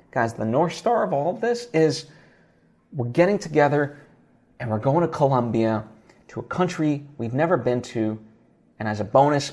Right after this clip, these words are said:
we get to make a movie, therefore create something special." And if we just, if that's, like, our mission statement, we can't fail.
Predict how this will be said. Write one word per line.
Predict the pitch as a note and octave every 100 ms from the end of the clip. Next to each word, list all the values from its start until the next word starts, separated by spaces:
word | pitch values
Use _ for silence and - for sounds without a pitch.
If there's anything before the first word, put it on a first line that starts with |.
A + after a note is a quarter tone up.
| -
we | B2
get | A#2 A#2+ -
to | A2+
make | G#2 G2 - - _ _ _ _ _ _ -
a | A2+
movie, | A2+ A2 G#2 G2 G2 _ _ _ _ _ _ _ _ _ _ _ _ _ _ _ _ _ _ _ _
therefore | B2 A#2+ A2+ - A#2
create | A2+ - G2 -
something | F#2 G#2 G2
special." | - - - - _ _ _ _ _ _ _ _ _ _ _ _ _ _ _ _ _
And | - A2+ A2 - - -
if | -
we |
just, | D3 E3+ - - - -
if | - -
that's, | F3+ G3+ A#3+
like, | G#3
our | E3
mission | D3 D#3+ G3
statement, | F3 - G#3+ A#3 -
we | D3 D3
can't | - F#3 G#3 - -
fail. | A#3 D4 C4+